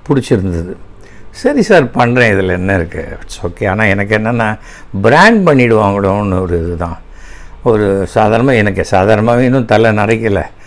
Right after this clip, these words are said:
தேவையில்லாத இங்கே ஒ-, இங்கே வெள்ளை தடவி, அங்கே வெள்ளை தடவி, அ, கொஞ்சம்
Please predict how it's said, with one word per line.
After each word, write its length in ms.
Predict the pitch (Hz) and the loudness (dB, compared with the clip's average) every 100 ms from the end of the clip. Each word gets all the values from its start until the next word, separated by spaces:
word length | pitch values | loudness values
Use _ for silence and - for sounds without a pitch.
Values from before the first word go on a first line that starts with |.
| - - - | -20 -20 -4
தேவையில்லாத 680 | - 131 135 123 117 117 117 | 2 4 6 6 6 6 4
இங்கே 240 | 110 110 | 4 4
ஒ-, 160 | 107 107 | 4 4
இங்கே 260 | 104 101 104 | 4 4 4
வெள்ளை 300 | 101 101 98 | 4 2 0
தடவி, 360 | 101 98 101 | 0 0 2
அங்கே 200 | 95 98 | 0 0
வெள்ளை 320 | 95 92 95 | 0 0 0
தடவி, 380 | 82 92 90 92 - - - - | -2 -2 -2 -4 -8 -20 -2 2
அ, 80 | |
கொஞ்சம் 460 | 110 101 98 80 101 | 2 2 0 2 -2